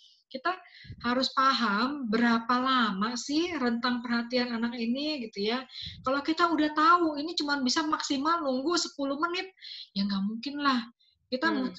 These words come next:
Speaker 1: mungkin mencari, eh, apa namanya,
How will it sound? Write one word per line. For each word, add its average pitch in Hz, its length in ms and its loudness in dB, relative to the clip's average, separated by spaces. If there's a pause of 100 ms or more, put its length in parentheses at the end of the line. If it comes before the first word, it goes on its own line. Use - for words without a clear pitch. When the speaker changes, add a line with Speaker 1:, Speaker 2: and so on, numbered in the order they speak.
Speaker 1:
mungkin 254 320 -2
mencari, 254 960 0 (460)
eh, 220 300 0
apa 233 180 -4
namanya, 247 500 0